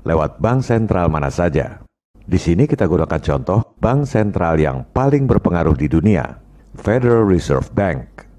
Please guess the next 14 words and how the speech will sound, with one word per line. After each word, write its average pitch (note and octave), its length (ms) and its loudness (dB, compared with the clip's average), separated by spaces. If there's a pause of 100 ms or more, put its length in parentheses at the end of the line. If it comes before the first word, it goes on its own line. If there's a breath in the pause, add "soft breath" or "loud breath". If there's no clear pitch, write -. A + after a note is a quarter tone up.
disingkat D#2 560 -4
Fed. - 560 -6 (880)
Begitu F#2 400 0
juga D3 160 2
pelakunya, G2 640 0 (160)
para E2 240 0
elit D2 240 -2
keuangan. D#2 480 0 (560)
Sebenarnya E2+ 560 0
bukan E2+ 240 0
cuma D2 240 0
di C2 80 0
Wall D2+ 240 0
Street, - 320 -6